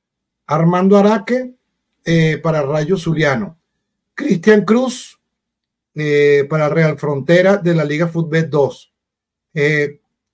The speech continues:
Carlos Paraco, para Metropolitanos. Jesús Quintero para Deportivo Pasto de Colombia. William Tortolero, aparente,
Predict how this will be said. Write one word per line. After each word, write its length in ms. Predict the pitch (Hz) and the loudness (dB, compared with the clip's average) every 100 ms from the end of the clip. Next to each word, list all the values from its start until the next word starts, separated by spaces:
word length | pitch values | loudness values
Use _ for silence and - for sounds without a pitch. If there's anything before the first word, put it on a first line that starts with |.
| _ - | _ -2
Carlos 580 | 190 202 214 226 - _ | 2 4 2 0 -6 _
Paraco, 640 | 170 170 220 - 247 254 _ _ _ | 0 2 0 -2 -6 -6 _ _ _
para 180 | - 160 | -4 -2
Metropolitanos. 960 | 160 160 147 143 143 165 113 95 - _ _ _ _ _ _ _ | -2 -2 -4 -4 0 0 -2 -10 -20 _ _ _ _ _ _ _
Jesús 340 | 165 165 185 165 | -2 0 0 2
Quintero 560 | 208 202 208 220 233 | 2 4 4 4 2
para 460 | - 185 202 214 - - | 2 2 2 0 -8 -12
Deportivo 720 | 165 175 165 160 151 185 180 | -4 -2 0 -2 0 0 0
Pasto 580 | 185 170 165 196 202 214 | 0 0 -2 0 0 -2
de 320 | 190 160 160 160 | -10 -4 -4 -2
Colombia. 600 | 143 165 143 110 95 _ _ _ _ _ _ _ - | 0 2 2 -2 -12 _ _ _ _ _ _ _ 0
William 360 | 165 202 214 | 4 6 6
Tortolero, 800 | 208 208 170 160 196 240 262 220 - | 4 2 2 2 2 2 0 -6 -12
aparente, 520 | 139 139 131 135 156 | -8 -4 -4 -6 -10